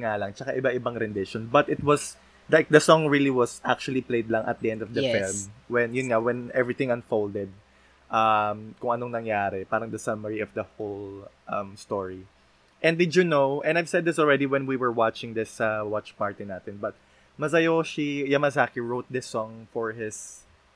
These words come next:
Speaker 1: um, dead wife, which makes it more sad, because if you, if you read the lyrics, it's about waiting for someone,
Speaker 2: Na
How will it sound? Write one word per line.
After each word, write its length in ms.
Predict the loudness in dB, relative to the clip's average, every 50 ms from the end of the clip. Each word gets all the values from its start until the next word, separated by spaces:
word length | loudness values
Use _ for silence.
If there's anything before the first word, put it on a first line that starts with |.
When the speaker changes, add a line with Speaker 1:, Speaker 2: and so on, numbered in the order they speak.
| _ _
Speaker 1:
um, 480 | -2 0 0 0 -2 -4 -10 -14 -20 -20 _ _ _ _ _ _ _ _ _ _ _ _ -2
dead 220 | 0 0 0 0
wife, 480 | 0 0 0 0 0 -2 -6 -12 -20 -20 _ _ _ _ _ _ _ _ -2
which 160 | -2 -2 -2 -2
makes 280 | -2 0 0 0 0 0
it 160 | -2 -2 -2 _ _ _ _ _ _ _ _ _ -10
more 320 | -4 0 2 2 2 2
sad, 480 | 0 0 0 2 2 2 2 -2 -4 -8
because 280 | -6 -4 -2 -2 -2 -4
if 160 | -6 -8 -8
you, 220 | -6 -6 -6 -4 -4
if 160 | -6 -6 -6 -8
you 120 | -6 -2 0
read 220 | 0 0 2 2
the 60 | 0 2
lyrics, 560 | 2 0 0 -2 -4 -6 -8 -10 -14 -18 -20 -20 _ _ _ _
it's 220 | -4 -4 -4 -4 -4
about 460 | -4 -2 0 0 0 0 -2 -4 -8 _ _ _ _ _ _ _ _ _ _ _ _ _ _ _ _ _ _ _ _ _ _ _ -8
waiting 400 | -2 2 2 2 2 0 -2 -4
for 180 | 0 0 2 2
someone, 600 | 2 0 -2 -2 -2 -4 -8 -10 -10 -12 -14 -16 -20 -20 _ _ _ _ _ _ _ _ _ _ _ -12
Speaker 2:
Na 140 | -4 0